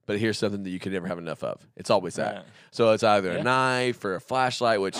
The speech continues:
Speaker 1: all the flashlights, like,
Speaker 2: Excuse me.
Speaker 1: I love all the flash-, love all the knives. But at that point, I had so many knives already. Not like you. I'm not like you with the knives. But
Speaker 2: I have too many.
Speaker 1: like, see, I have
Speaker 2: I, like, throw 'em away.
Speaker 1: I have
Speaker 2: <laughs>
Speaker 1: enough. I have enough. They're great. And, uh, at that point,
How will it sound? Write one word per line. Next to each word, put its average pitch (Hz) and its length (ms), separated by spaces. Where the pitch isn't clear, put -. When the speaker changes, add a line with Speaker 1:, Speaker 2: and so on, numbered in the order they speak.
Speaker 1:
all 120 180
the 127 80
flashlights, 95 840
like, 82 140
Speaker 2:
Excuse - 100
me. - 80
Speaker 1:
I 95 140
love 92 600
all 87 120
the 87 40
flash-, 82 240
love 107 180
all 110 220
the 107 80
knives. 98 320
But - 160
at 85 120
that 143 200
point, 147 320
I 110 140
had 113 200
so 123 360
many 123 220
knives 107 320
already. 95 480
Not 127 160
like 160 260
you. 101 120
I'm 82 100
not 90 100
like 90 160
you 92 100
with 82 80
the 76 80
knives. 69 320
But - 180
Speaker 2:
I 131 60
have 143 160
too 104 140
many. 98 320
Speaker 1:
like, 98 240
see, 110 220
I 120 180
have 120 360
Speaker 2:
I, 123 120
like, 127 180
throw 117 220
'em 101 60
away. 113 200
Speaker 1:
I 120 160
have 143 160
Speaker 2:
<laughs> 113 60
Speaker 1:
enough. 123 540
I 107 100
have 113 160
enough. 107 400
They're 98 140
great. 104 540
And, 98 340
uh, 90 220
at 101 140
that 113 180
point, 123 420